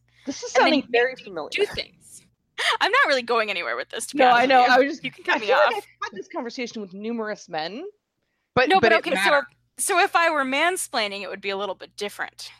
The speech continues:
Speaker 1: You'd start with,
Speaker 2: Okay.
Speaker 1: "Well, actually."
Speaker 3: Yeah.
Speaker 2: So actually,
Speaker 1: <laughs>
Speaker 2: Sydney, what you really need to understand
Speaker 1: <laughs>
Speaker 2: is that the leadoff guy is just this, like, really, really crucial concept.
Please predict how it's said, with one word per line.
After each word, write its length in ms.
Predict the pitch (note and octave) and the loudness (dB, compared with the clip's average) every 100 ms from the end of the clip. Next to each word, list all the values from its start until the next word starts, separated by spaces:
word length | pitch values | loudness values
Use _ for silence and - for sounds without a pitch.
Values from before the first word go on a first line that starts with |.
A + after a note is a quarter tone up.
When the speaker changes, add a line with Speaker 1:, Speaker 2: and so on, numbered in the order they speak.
| _ | _
Speaker 1:
You'd 140 | G3+ G3+ | -12 -8
start 280 | - G#3 | 0 2
with, 120 | G3 E3+ | 0 0
Speaker 2:
Okay. 80 | F#3 | 0
Speaker 1:
"Well, 160 | E3 | 2
actually." 580 | E3 - - C#3+ C#3 E3 _ _ _ - | 2 -2 -10 -12 -12 -16 _ _ _ -12
Speaker 3:
Yeah. 340 | F#3+ C#3+ C3+ | -6 -4 -6
Speaker 2:
So 300 | D#3+ - D#4+ D#4 | -8 -2 4 4
actually, 600 | F4+ F#4+ A#4 F4+ F#4 - | 4 4 2 4 0 0
Speaker 1:
<laughs> 0 | |
Speaker 2:
Sydney, 500 | - - - - - _ _ | -4 -12 -12 -12 -18 _ _
what 720 | C4 B3+ - - D4+ D4+ D4 | -16 -12 -8 -8 -8 -10 -10
you 80 | - C#4+ D#4+ | -12 -10 0
really 280 | G4 F#4+ E4 | 2 4 2
need 180 | D4 C4 | 0 0
to 140 | - | -2
understand 1200 | A3+ G#3 - - - A#4+ B4+ A3+ - - - B3 - G#4+ - G#4+ D#4+ - | -2 -4 -6 -6 -2 0 2 2 -2 -6 -10 -10 0 0 2 0 0 -2
Speaker 1:
<laughs> 580 | G4 - - - C4 - | -2 -2 -8 -10 -8 -2
Speaker 2:
is 260 | F4 - | -2 -2
that 220 | - D#4+ - | -2 -2 0
the 80 | |
leadoff 680 | C#4+ C4+ F4 F#4 E4+ C#4 - | -4 0 4 4 2 -2 -6
guy 500 | A3 G3 F3+ E3 D#3 | -2 2 2 0 -2
is 160 | - A#3 | -6 -6
just 200 | B3 - | -6 -6
this, 180 | B3 - | -6 -4
like, 160 | A#3 A3 G#3+ | -4 -6 -8
really, 280 | D#4 C#4+ B3 | -6 -6 -4
really 240 | B3 G#3 | -4 -6
crucial 520 | G3 - A#3+ A3 - | -8 -10 -8 -10 -12
concept. 920 | - - G#3+ C4 B3+ - - - - | -18 -12 -2 0 0 -4 -8 -10 -18